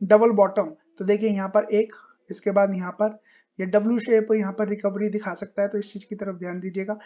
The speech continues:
तो पहला टारगेट चौबीस परसेंट का है, दूसरा टारगेट यहाँ पर है, तो आपको खुद डिसाइड करना है कि आपको क्या करना है। बाइंग सेलिंग की रिकमेंडेशन नहीं है, अच्छा स्टॉक्स है जो आपको दिखा दिया। और यहाँ पर अगर हम एक चीज और यहाँ पर देखें तो यहाँ पर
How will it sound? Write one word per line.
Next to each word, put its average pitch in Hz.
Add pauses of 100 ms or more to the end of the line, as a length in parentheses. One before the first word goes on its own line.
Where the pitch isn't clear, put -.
(260)
तो 202
पहला 220
टारगेट 220
चौबीस 190 (200)
परसेंट 202
का 233
है, 240
दूसरा 202
टारगेट 202
यहाँ 175
पर 160
है, 170
तो 185
आपको 170 (120)
खुद 190
डिसाइड 208
करना 196
है 214
कि 220
आपको 196
क्या 190
करना 196
है। 208 (320)
बाइंग 214
सेलिंग 240
की 254
रिकमेंडेशन 220
नहीं 220
है, 233 (100)
अच्छा 233
स्टॉक्स 220
है 226
जो 208
आपको 196
दिखा 202
दिया। 208
और 214
यहाँ 196
पर 196
अगर 196
हम 190
एक 190
चीज 196
और 190
यहाँ 185
पर 175
देखें 165 (420)
तो 254
यहाँ 196 (100)
पर 208